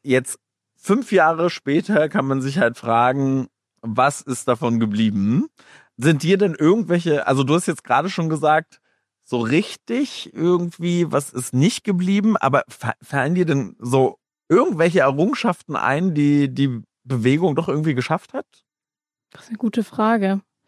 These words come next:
Speaker 2: Also ich denk mal schon, dass dieses, das Thema irgendwie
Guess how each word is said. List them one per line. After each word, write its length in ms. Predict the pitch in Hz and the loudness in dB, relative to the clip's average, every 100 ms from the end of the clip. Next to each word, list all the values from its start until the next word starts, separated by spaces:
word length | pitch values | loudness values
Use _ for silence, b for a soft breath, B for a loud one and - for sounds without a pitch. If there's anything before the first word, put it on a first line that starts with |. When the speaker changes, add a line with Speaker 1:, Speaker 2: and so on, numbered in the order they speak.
| b b | b b
Speaker 2:
Also 80 | 220 | -2
ich 60 | 233 | 2
denk 160 | 233 | 2
mal 120 | 220 | 2
schon, 260 | 214 269 269 | 2 4 4
dass 160 | 208 - | 4 0
dieses, 600 | 214 196 202 202 - - _ _ _ _ _ _ _ | -2 2 2 0 -10 -20 _ _ _ _ _ _ _
das 240 | 226 202 | -6 -6
Thema 480 | - 240 254 254 220 | -2 0 4 4 2
irgendwie 680 | - 214 208 208 208 202 - | 2 2 2 2 2 2 -2